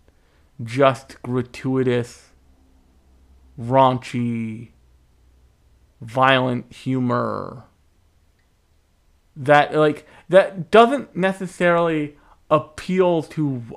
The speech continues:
adults. It appears, appeals to,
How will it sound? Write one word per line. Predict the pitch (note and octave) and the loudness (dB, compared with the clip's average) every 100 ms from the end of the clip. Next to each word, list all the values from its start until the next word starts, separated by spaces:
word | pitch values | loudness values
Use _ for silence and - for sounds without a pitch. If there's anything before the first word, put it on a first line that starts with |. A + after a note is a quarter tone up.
| - | -4
adults. | B2+ A#2+ C3+ E3+ G#2 - - - | -4 0 2 2 0 -10 -20 -6
It | C#3+ | -4
appears, | C#3 C3+ - - D3+ D#3 C#3 - - | -4 -6 -10 -4 -2 -2 -4 -10 -12
appeals | C3+ - - D3 C#3+ - - | -12 -10 -6 -4 -6 -10 -10
to, | D3 C3+ B2 | -6 -4 -4